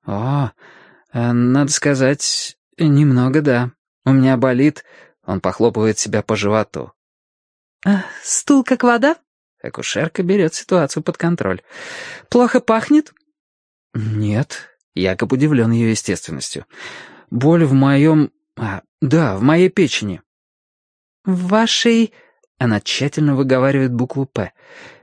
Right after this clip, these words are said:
«Печени». «Именно так.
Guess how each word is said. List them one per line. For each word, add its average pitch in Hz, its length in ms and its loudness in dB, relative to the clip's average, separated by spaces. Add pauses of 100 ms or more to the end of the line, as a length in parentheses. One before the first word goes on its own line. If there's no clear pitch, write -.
(480)
«Печени». 170 920 2 (880)
«Именно 143 320 4
так. - 440 -4